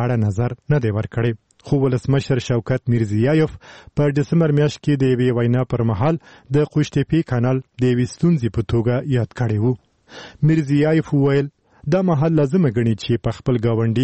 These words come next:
هیواد افغانستان کې له موقت حکومت او نړیوالې ټولنې سره د نړیوالو معیارونو پر اساس د ټولو هیوادونو ګټو ته په پام د دې کانال د جوړولو په اړه عملي خبرو ته کښیني. په لندن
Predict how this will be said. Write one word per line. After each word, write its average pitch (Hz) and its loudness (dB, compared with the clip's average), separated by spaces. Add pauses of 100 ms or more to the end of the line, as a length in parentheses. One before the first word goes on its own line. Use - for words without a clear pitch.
هیواد 117 0
افغانستان 117 -2
کې 147 0 (340)
له 147 2
موقت 139 -2
حکومت 135 0 (240)
او 135 2
نړیوالې 131 0
ټولنې 139 2
سره 117 -2 (280)
د 170 2
نړیوالو 156 2
معیارونو 131 2
پر 110 -2
اساس - -2 (260)
د 156 0
ټولو 175 2 (100)
هیوادونو 135 2
ګټو 131 2
ته 139 0
په - -6
پام 143 0 (180)
د 120 2
دې 127 2 (100)
کانال 135 2 (320)
د - 0 (120)
جوړولو 151 2
په 117 -2
اړه 135 -2
عملي 110 2 (100)
خبرو 113 0
ته 117 -2
کښیني. 117 0 (540)
په 165 2
لندن 175 2